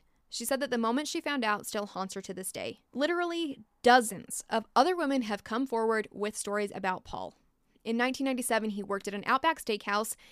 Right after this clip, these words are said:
and had multiple scary run-ins with women at the restaurant. He was constantly leering at these women and acting like a total creep, again, making inappropriate comments, making unwanted advances, just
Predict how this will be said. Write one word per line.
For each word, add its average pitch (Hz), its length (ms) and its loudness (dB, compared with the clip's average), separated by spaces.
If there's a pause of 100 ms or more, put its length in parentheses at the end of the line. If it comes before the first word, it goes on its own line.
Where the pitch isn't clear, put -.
(180)
and 220 140 0
had 220 180 0
multiple 220 800 -2
scary 247 640 -2
run-ins 196 420 -2
with 190 180 -4
women 202 200 -4
at 190 80 -6
the 190 80 -6
restaurant. - 540 -6 (420)
He 269 80 -2
was 262 120 -4
constantly 285 600 0
leering 214 520 2
at 233 80 -2
these 208 180 -4
women 196 400 -4 (160)
and 214 140 -4
acting 196 320 -2
like 196 180 -4
a 202 100 -2
total 190 360 -4
creep, 190 280 -6
again, 196 480 -4
making 208 440 -4
inappropriate 233 580 -2
comments, 185 400 -4
making 202 320 -6
unwanted 220 500 0
advances, 185 540 -6
just - 300 -6